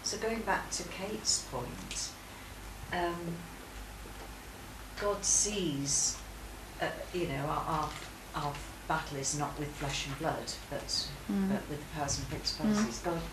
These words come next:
Speaker 1: God is seeing that
Speaker 2: Mm.
Speaker 1: in people, and, and it will help us to pray for them and
Speaker 2: Yeah,
Speaker 1: know
Speaker 2: exactly.
Speaker 1: how to
Speaker 2: Yeah.
Speaker 1: act and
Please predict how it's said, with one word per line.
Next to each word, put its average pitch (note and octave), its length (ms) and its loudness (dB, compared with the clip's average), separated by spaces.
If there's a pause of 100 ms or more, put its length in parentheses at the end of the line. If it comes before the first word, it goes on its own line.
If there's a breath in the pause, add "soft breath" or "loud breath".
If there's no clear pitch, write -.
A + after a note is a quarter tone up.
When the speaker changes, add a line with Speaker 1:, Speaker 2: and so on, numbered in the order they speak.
Speaker 1:
God E3 180 4
is D#3+ 80 2
seeing F3+ 480 4
that B2+ 200 2
Speaker 2:
Mm. G#3 300 8 (560)
Speaker 1:
in D#3+ 100 2 (140)
people, B2 600 -2
and, D#3+ 200 2 (120)
and E3+ 200 0
it - 120 -2
will E3 120 2
help G#3+ 380 0
us C#3+ 340 4 (320)
to E3+ 120 -2
pray F#3 260 2
for F#3+ 220 -4
them F#3+ 200 -2
and D3 280 0
Speaker 2:
Yeah, G#3 180 12
Speaker 1:
know F#3+ 60 12
Speaker 2:
exactly. F#3 580 10
Speaker 1:
how F#3+ 60 4
to D#3 180 0 (180)
Speaker 2:
Yeah. G3 220 10
Speaker 1:
act F#3+ 320 2
and D3 80 -4